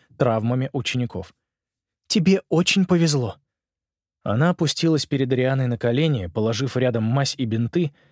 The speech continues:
и занялась ее руками. Саймон даже не подумал отодвинуться, чтобы врачу было удобнее, но ему ничего не сказали. «С ней все хорошо?» спросил Малкольм, заходя в комнату. Ванесса кивнула.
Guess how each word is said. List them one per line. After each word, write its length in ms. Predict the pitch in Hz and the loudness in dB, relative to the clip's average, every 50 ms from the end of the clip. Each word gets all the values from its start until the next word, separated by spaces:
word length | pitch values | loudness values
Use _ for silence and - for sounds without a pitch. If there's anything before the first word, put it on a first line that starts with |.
| _ _ _ | _ _ _
и 160 | 139 143 139 | -2 -2 0
занялась 580 | 127 113 131 135 135 139 143 160 165 147 - - | 0 0 0 0 0 0 0 0 0 0 -2 -2
ее 160 | 139 139 139 | 0 0 0
руками. 500 | 147 143 - - 95 85 78 78 - - _ _ _ _ _ _ _ _ _ _ _ _ _ - | 0 -2 -2 -6 -6 -6 -8 -12 -14 -18 _ _ _ _ _ _ _ _ _ _ _ _ _ -6
Саймон 380 | - - 151 156 156 160 160 | -2 0 2 2 2 2 2
даже 220 | 156 160 143 147 160 | 2 2 2 2 0
не 100 | 160 143 | 0 0
подумал 440 | 160 151 147 196 185 147 117 110 | 0 0 2 2 2 0 0 -2
отодвинуться, 640 | 104 - 117 107 120 147 151 135 110 - - - 92 90 | -2 -2 -4 -2 0 0 0 0 -2 -2 -4 -6 -6 -8
чтобы 280 | - - 117 104 110 | -6 -6 -4 -4 -2
врачу 320 | 113 117 127 - - 135 113 | -2 -2 -2 -2 -2 -2 -2
было 180 | 104 107 107 | -2 -2 -2
удобнее, 540 | 113 123 127 131 123 95 95 87 80 76 - - _ _ _ _ _ _ _ _ _ | -2 0 0 0 -2 -2 -4 -6 -8 -10 -14 -20 _ _ _ _ _ _ _ _ _
но 140 | 107 107 120 | -4 -2 0
ему 180 | 127 143 160 | 0 2 2
ничего 300 | 175 175 170 - - 156 | 2 2 0 0 -2 0
не 100 | 156 151 | 0 0
сказали. 580 | 143 - - 147 135 127 107 90 80 76 - - _ _ _ _ _ _ _ _ _ _ _ _ _ _ _ _ _ _ _ _ | 0 -2 -2 -4 -4 -4 -6 -6 -10 -14 -18 -20 _ _ _ _ _ _ _ _ _ _ _ _ _ _ _ _ _ _ _ _
«С 160 | - - - | -6 -4 -4
ней 340 | 104 107 117 113 104 101 98 | -2 -2 -2 -2 -2 -2 -2
все 260 | 92 - - 165 165 | -2 0 0 0 0
хорошо?» 520 | - - 156 139 123 - - 92 - - - _ _ _ _ | 0 0 0 0 0 -2 -4 -6 -8 -10 -16 _ _ _ _
спросил 420 | - - - 127 117 - - 113 104 | -16 -8 -4 -4 -2 -2 -2 -2 -2
Малкольм, 460 | 101 107 117 131 143 139 165 165 160 | 0 0 0 0 0 -2 -2 0 0
заходя 360 | 143 123 120 - 117 110 123 117 | 0 -2 -2 -2 -4 -4 -4 -6
в 60 | - | -4
комнату. 500 | - 120 101 90 85 82 - - - - _ _ _ _ _ _ _ _ _ | -4 -4 -4 -4 -6 -10 -12 -16 -18 -18 _ _ _ _ _ _ _ _ _
Ванесса 480 | 123 107 110 98 101 110 113 - - 131 | -6 -4 -2 -2 -2 -2 -2 -2 -4 -4
кивнула. 500 | - - 131 127 113 98 87 - - | -4 -4 -2 -2 -2 -4 -6 -8 -14